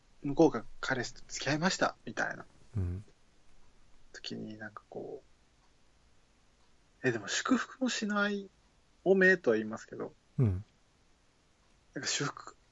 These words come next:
Speaker 1: 祝福し-、できる人ができ、いい人間みたいな風潮あるじゃないですか。
Speaker 2: ありますね。
Speaker 1: それがもう、それはあんまりなくて、
Speaker 2: うん。
Speaker 1: なんか、感情特にない
Speaker 2: ない。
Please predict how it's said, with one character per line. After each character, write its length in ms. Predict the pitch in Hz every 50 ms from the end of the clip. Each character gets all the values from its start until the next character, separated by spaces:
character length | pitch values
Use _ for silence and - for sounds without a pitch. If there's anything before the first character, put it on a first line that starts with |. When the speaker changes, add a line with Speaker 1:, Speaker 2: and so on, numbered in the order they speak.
| _ -
Speaker 1:
祝 320 | - - - - 269 277
福 220 | - - - 285 -
し-、 920 | - - - - - - - - - - - - - - - - - - _ _ _ _
で 120 | - 208 208
き 160 | - 240 233
る 60 | 202
人 240 | - - - 151 123
が 240 | 117 110 104 - - - _ _ _ _ _ _ _ _ _ _ _ _ _ _ _ _ _ _ _ _
で 120 | - 135
き、 180 | 127 - 160 160
い 200 | 175 180 180 147
い 40 | 117
人 180 | 113 117 117 113
間 160 | 123 120 113
み 100 | 110 107
た 120 | - 110
い 60 | 110
な 200 | 104 107 104 - - _ _ - - - -
風 100 | - 139
潮 180 | 135 - 127 120
あ 60 | 123
る 80 | 117 113
じ 80 | 113
ゃ 40 | 104
な 100 | 101 104
い 40 | 101
で 60 | -
す 80 | - -
か。 140 | - 123 - -
Speaker 2:
あ 100 | 143 113
り 60 | 101
ま 100 | 95 92
す 120 | 87 - -
ね。 220 | 107 110 98 104 - - - - _ - - _ _ -
Speaker 1:
そ 140 | - 214
れ 220 | 226 233 233 247 240
が 280 | 233 226 226 220 208
も 260 | 202 196 190 170 143 - - 160
う、 20 |
そ 120 | - - 202
れ 80 | 226
は 200 | 226 226 214 202
あ 40 | 196
ん 80 | 196 196
ま 80 | 196
り 180 | 185 180 170 156
な 140 | 156 165 165
く 120 | - -
て、 300 | - - - - - - - _ _ -
Speaker 2:
う 40 | 110
ん。 240 | 95 90 87 95 - - - _ - _ _ - - - _ _ _ _ _ _ _ _ - - -
Speaker 1:
な 80 | 120
ん 20 | -
か、 180 | - - - - _ _ _ _ _ _ _ _ _ _ _ _ _
感 320 | - - - 139 143 147 143
情 260 | 139 147 143 139 135
特 240 | - - - - 113
に 140 | 101 95 98
な 160 | 101 104 104
い 80 | 123 - - _ _ _ -
Speaker 2:
な 240 | - 113 113 113 110
い。 120 | 98 92